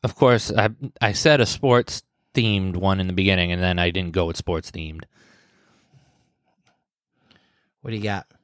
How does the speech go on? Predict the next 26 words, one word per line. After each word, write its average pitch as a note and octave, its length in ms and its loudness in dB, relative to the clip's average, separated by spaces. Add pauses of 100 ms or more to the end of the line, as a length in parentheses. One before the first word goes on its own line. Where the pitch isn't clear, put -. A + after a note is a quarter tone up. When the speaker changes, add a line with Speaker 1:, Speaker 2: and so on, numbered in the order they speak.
(480)
Speaker 1:
Smash E2 380 0
Bros. F2 400 4 (760)
Speaker 2:
No. A#2+ 420 2 (1040)
It's, C#3+ 240 0
it's D#3 200 2
in E3+ 100 4
the D#3 80 6
same D3+ 320 4
realm, C#3 260 6
though, G2+ 220 0
so G2 160 -6
I'll G2 160 -4
give G#2+ 160 -4
you G2+ 100 -2
half G2 260 -2
credit. F#2+ 360 -4 (200)
Speaker 1:
Okay. F2+ 320 -2
Speaker 2:
N A#2+ 100 2
H A#2+ 180 2
L A2+ 100 4
Hitz. A2+ 460 0 (760)
Speaker 1:
Oh. D3+ 360 6
Speaker 2:
That C3+ 260 6
game D#3 140 0
is A2+ 160 -6
just, A#2 240 -10